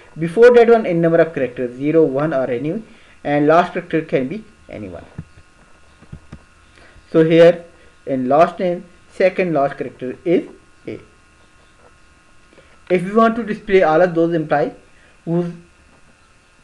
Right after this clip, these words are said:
first name contain two E at any position, but that must have the two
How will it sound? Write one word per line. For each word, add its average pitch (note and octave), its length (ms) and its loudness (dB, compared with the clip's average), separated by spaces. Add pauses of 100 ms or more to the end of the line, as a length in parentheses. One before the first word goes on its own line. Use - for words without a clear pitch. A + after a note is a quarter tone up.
(100)
first A3 280 4
name A3 260 -2
contain D#3 640 -4 (2000)
two A3 220 -2
E C#3 380 -8 (1120)
at F3+ 100 -6
any G3 200 -2
position, F#3+ 500 -2 (240)
but F3 140 2
that G3+ 180 4
must G3+ 180 0
have F#3 200 2
the F#3 80 0
two A3+ 320 -6